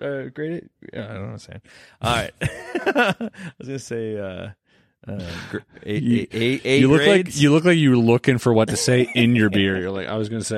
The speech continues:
Speaker 2: uh, it was, uh, <laughs> here, it's gotta be in here somewhere."
Speaker 1: <laughs> I was gonna say straight A's, and I fucked it all up. Anyways.
Speaker 2: That's all good.
Speaker 1: So, um,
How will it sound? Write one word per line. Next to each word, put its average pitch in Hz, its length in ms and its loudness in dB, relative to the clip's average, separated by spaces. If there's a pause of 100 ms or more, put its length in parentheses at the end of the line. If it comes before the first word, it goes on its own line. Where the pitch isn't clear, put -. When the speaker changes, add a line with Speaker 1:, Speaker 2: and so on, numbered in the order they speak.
(140)
Speaker 2:
uh, 98 160 -6
it 98 60 -10
was, 95 100 -16
uh, 101 260 -10 (140)
<laughs> 113 160 -8 (540)
here, 117 200 2
it's - 100 -4
gotta 131 200 2
be 113 120 2
in 104 80 0
here 101 140 -2
somewhere." 107 1120 -2
Speaker 1:
<laughs> - 0 - (500)
I - 40 -8
was 117 100 -2
gonna 139 100 0
say 123 140 0
straight 104 280 0
A's, 92 220 -6
and 101 100 -10
I 98 40 -8
fucked 98 240 -6
it 92 80 -8
all 85 80 -10
up. 65 160 -14
Anyways. 110 220 -2
Speaker 2:
That's - 160 -10
all 92 100 -4
good. 95 200 -4 (680)
Speaker 1:
So, 120 380 4
um, 110 340 2